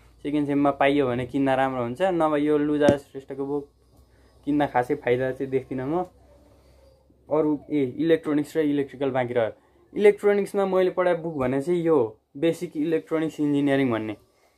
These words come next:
यो बुकमा खासै केही पनि छैन, अलिअलि पढेँ यसबाट, अनि लाइब्रेरीबाट अरू अरू बुक लिएर आएको थिएँ, होइन। यो बुकमा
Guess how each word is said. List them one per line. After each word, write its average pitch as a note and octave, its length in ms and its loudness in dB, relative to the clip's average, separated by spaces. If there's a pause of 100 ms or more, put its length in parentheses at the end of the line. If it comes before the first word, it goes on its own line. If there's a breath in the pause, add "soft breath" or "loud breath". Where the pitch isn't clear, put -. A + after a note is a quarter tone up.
(760 soft breath)
यो G3+ 360 4
बुकमा A3 1700 -2 (360)
खासै E3+ 300 2
केही G#3 180 4
पनि G3+ 180 0
छैन, D#3+ 180 0
अलिअलि E3 460 2
पढेँ F#3 760 0
यसबाट, F#3+ 340 -4 (440)
अनि E3 140 -4
लाइब्रेरीबाट E3+ 500 4
अरू D#3+ 280 6
अरू D#3+ 140 4
बुक D#3 220 -8
लिएर D#3 200 0
आएको D3 240 2
थिएँ, F3+ 100 -2
होइन। E3 140 -6
यो F#3 340 -2
बुकमा - 1700 -6